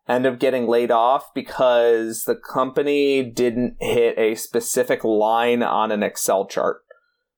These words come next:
Um, not that the company couldn't suspend its own business,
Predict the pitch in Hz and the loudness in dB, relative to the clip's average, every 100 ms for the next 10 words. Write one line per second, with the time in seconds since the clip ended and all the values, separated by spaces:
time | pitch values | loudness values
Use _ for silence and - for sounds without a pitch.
0 | _ - 110 110 110 104 101 101 120 _ | _ -4 0 2 2 2 0 -4 -10 _
1 | _ _ - 139 208 415 - - - 220 | _ _ -4 0 0 0 -2 -2 0 -2
2 | 196 190 170 - 143 - 156 147 143 143 | -2 -2 -2 -2 -4 -4 -2 -2 -2 -2
3 | 131 123 107 156 214 147 104 92 | 0 0 0 0 -2 0 -2 -2